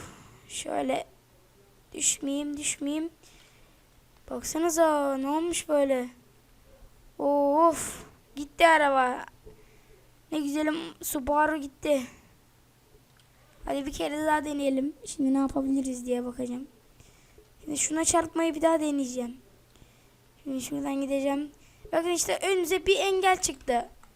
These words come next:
Böyle çok sağlam bir engel. İşte araba buraya girdiğinde ne olacak diye size göstereceğim. Bakın. Araba pert oluyor.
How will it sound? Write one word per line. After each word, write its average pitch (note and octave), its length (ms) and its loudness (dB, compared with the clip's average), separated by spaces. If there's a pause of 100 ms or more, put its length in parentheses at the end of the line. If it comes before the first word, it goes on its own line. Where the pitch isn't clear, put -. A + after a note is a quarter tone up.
(140)
Böyle C4 160 0
çok D#4 300 2
sağlam D#4 600 0
bir C#4 80 0
engel. C#4 420 -2 (640)
İşte E4+ 260 4
araba E4+ 400 4 (340)
buraya E4 260 2
girdiğinde D#4+ 560 0
ne E4 60 2
olacak D#4 500 0
diye C#4 140 -4
size C#4+ 240 -6
göstereceğim. D4 680 -6 (260)
Bakın. C#4 420 -2 (800)
Araba D4 640 4 (800)
pert C#4 340 0
oluyor. A#3 340 -2